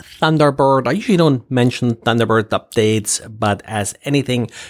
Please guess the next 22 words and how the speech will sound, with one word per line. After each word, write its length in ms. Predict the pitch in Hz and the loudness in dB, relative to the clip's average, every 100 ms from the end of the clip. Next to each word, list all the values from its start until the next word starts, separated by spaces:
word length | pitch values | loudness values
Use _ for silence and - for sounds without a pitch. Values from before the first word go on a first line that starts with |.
| - | -6
you 280 | 113 101 - | 0 0 -2
should 340 | - 139 - | -2 -2 -2
keep 240 | - 123 113 | -6 -2 2
it 60 | |
updated. 640 | 127 - 143 135 123 123 - | 0 0 2 4 4 0 -2
Uh, 120 | 127 | 0
Mozilla 480 | 135 131 - 170 123 | 2 0 0 2 2
is 100 | - | 0
pretty 220 | - 196 | -2 0
good 320 | 165 165 - | 2 0 -4
in 400 | - 139 131 127 - | -2 2 2 2 -2
automatically 760 | 123 117 113 131 139 123 123 - _ - | -2 0 0 0 -2 -4 -6 -8 _ -20
updating 400 | _ 127 120 120 | _ 2 4 2
it, 180 | - - 110 | 0 -12 -16
just, 480 | 107 117 117 - - | -4 -2 0 -4 -2
uh, 220 | 113 107 | 0 0
like 340 | 104 101 95 - - - - | 0 0 -4 -8 -20 -20 -20
Firefox, 1080 | - - 139 135 120 139 120 120 - - - | -6 -2 2 0 0 2 4 2 0 -4 0
and 460 | 113 117 110 107 - | 2 2 2 -2 -8
only 480 | 131 120 110 107 101 | -4 0 2 2 0
one 640 | - 120 120 127 123 120 - | -4 -8 0 2 4 2 -4
high 500 | - - 127 120 117 | -18 -6 -2 2 0